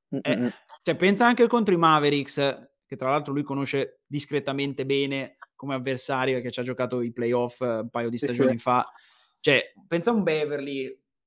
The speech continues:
Speaker 2: rientrato in forma il venti dicembre contro i Mavericks. Cioè, è, è, è tutta una situazione diversa, eh. Cioè, l'assenza di Beverly, secondo me, si farà sentire. E,
Speaker 1: Si
Speaker 2: e
Speaker 1: farà
Speaker 2: di,
Speaker 1: sentire, sì.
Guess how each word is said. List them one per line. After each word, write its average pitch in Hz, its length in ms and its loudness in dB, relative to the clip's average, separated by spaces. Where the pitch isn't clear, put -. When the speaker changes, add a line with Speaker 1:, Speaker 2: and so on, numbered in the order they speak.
Speaker 2:
rientrato 147 720 0
in 139 80 -4
forma 139 460 -2
il 127 60 -6
venti 131 280 -2
dicembre 127 460 -6
contro 120 240 -12
i - 20 -10
Mavericks. 113 480 -10
Cioè, 123 260 -4
è, - 140 -10
è, 113 420 0
è 117 60 -2
tutta 170 200 2
una 170 100 4
situazione 165 460 0
diversa, 147 540 4
eh. 143 80 4
Cioè, 139 220 4
l'assenza 175 500 2
di 151 120 0
Beverly, 190 360 4
secondo 135 380 0
me, 131 1400 0
si - 160 -14
farà 139 240 2
sentire. 143 800 -2
E, 95 460 -20
Speaker 1:
Si - 140 -2
Speaker 2:
e - 20 6
Speaker 1:
farà 123 200 10
Speaker 2:
di, 110 60 6
Speaker 1:
sentire, 120 320 8
sì. 123 240 4